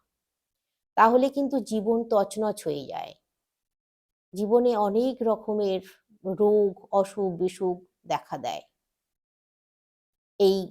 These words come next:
ছেঁড়া জামা কাপড় বা পুরনো জামা কাপড় নিয়ে এসে শ্বশুর বাড়িতে ব্যবহার করলে, মানে, স্বামীর ঘরে ব্যবহার করলে, এই রকম অনেক রকমের রোগ নাড়া এসে হাজির হয় আমাদের জীবনে। এইটাও কিন্তু মাথায় রাখতে হবে,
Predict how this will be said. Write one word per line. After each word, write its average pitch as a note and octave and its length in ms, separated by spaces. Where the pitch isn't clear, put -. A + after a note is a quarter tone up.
ছেঁড়া F#3 320
জামা F3 300
কাপড় F3 380
বা F3 200
পুরনো F3+ 440
জামা E3 280
কাপড় F3 380
নিয়ে E3 220
এসে F3 220
শ্বশুর F3 360
বাড়িতে E3 400
ব্যবহার D#3+ 440
করলে, D3+ 340
মানে, D3+ 200
স্বামীর D#3 380
ঘরে D3 260
ব্যবহার D#3 420
করলে, D3 340
এই F3+ 140
রকম F3 280
অনেক E3+ 200
রকমের F#3+ 420
রোগ F3+ 260
নাড়া E3+ 240
এসে F#3 220
হাজির E3 380
হয় D3+ 140
আমাদের D3 380
জীবনে। B2 420
এইটাও F3+ 360
কিন্তু G3+ 340
মাথায় F3+ 420
রাখতে F3 320
হবে, E3 240